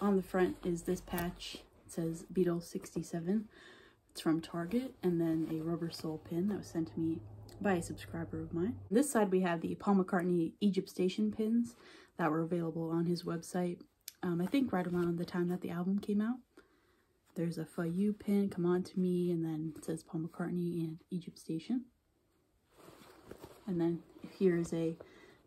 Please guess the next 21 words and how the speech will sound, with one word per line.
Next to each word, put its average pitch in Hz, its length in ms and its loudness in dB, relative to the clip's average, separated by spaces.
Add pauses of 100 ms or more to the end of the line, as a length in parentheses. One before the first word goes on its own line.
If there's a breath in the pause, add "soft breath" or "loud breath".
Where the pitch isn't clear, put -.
(100)
Beatles 180 460 6
logo 180 460 4
pin 180 480 2
and 165 220 0
a 160 220 -4 (460)
Sergeant 180 460 0
Pepper 165 400 -4 (580 soft breath)
album 175 320 0
cover 165 260 -6
pin. 262 280 6 (1080 loud breath)
And 185 160 2
then 170 220 4
on 175 160 0
the 156 100 -4 (240)
back, 202 380 0 (1500)
we 190 60 -4
have 180 240 0
a 170 80 -4
bunch 208 400 0
of - 240 -8
patches. 202 760 -6